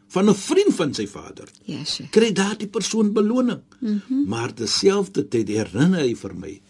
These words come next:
Speaker 1: as jy na Mondsdag kom, as 'n vader byvoorbeeld,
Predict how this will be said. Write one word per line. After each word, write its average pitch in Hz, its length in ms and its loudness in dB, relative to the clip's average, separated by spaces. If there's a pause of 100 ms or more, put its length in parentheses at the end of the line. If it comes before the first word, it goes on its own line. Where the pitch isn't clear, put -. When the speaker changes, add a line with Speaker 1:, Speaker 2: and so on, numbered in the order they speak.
(400)
Speaker 1:
as 123 180 -2
jy 151 160 8
na 180 300 6
Mondsdag 170 520 2
kom, 95 200 -6 (680)
as - 180 -6
'n - 40 -12
vader 95 460 -10
byvoorbeeld, - 600 -14